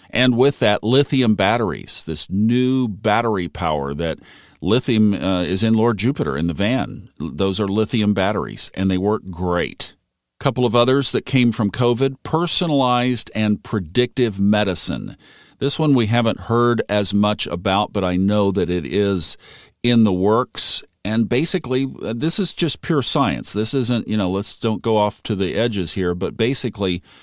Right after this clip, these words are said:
they are going to be able to more accurately drill down into what you specifically need based on new technologies in medicine.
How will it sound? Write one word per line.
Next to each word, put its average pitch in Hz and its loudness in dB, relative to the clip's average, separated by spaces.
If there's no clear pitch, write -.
they 110 2
are 110 4
going 98 0
to 95 -4
be 95 -2
able 95 0
to 98 0
more 110 2
accurately 87 -2
drill 104 0
down 101 0
into 101 -2
what 98 -2
you 110 2
specifically 104 -2
need 85 0
based 95 0
on 90 2
new 95 0
technologies 85 -2
in 82 -2
medicine. 85 -2